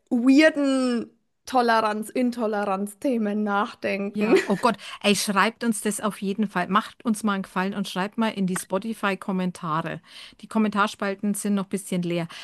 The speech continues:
Speaker 2: Aber gerade bei dem Thema würde mich ja mal echt brennend interessieren. Wie ist denn das bei euch? Einfach das, wo ihr am intolerantesten seid und wo ihr am tolerantesten seid.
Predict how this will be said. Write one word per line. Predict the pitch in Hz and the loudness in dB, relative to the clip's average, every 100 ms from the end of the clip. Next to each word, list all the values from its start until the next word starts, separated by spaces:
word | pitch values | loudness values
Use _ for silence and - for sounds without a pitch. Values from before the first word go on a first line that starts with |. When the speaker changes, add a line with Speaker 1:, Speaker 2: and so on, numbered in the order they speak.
| - | -8
Speaker 2:
Aber | 180 175 | -2 -2
gerade | 180 190 185 233 247 | 0 2 2 2 0
bei | 214 202 | -2 -2
dem | 202 208 | -2 -2
Thema | - 190 180 170 | -2 -4 -2 -2
würde | 175 190 | -4 -2
mich | 202 196 | -4 -2
ja | 185 | -2
mal | 185 - | -4 -4
echt | 196 190 - | -6 -6 -8
brennend | 190 180 185 190 | -4 -2 -2 -4
interessieren. | 180 175 - 180 - 180 170 185 | -4 -4 -4 -8 -4 -4 -2 -2
Wie | 208 | -2
ist | 196 | -2
denn | 180 | -2
das | 170 | -2
bei | - 175 | -6 -8
euch? | 160 175 170 - | -6 -8 -8 -10
Einfach | - 180 196 - | -6 -4 -4 -4
das, | 196 - - - - - | -4 -4 -8 -16 -20 -4
wo | 202 | -2
ihr | 196 190 | 0 0
am | 185 - | 0 2
intolerantesten | 247 262 247 220 208 208 202 196 | 2 4 2 0 0 -4 -6 -6
seid | 190 190 | -6 -4
und | 202 185 | -2 -2
wo | 196 | -2
ihr | 196 180 | 0 0
am | 180 | 0
tolerantesten | 190 185 185 180 - - - | -2 -2 -2 -6 -6 -10 -10
seid. | 160 147 - - | -10 -10 -10 -16